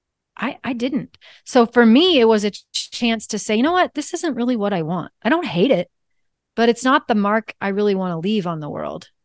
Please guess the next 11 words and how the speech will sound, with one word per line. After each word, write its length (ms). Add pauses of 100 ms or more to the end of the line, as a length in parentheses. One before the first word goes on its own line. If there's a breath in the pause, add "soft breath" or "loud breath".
(320)
Right? 260
So 180
I 120
left 260
that 180
job 280
and 100
I 60
did 180
something 340
else. 400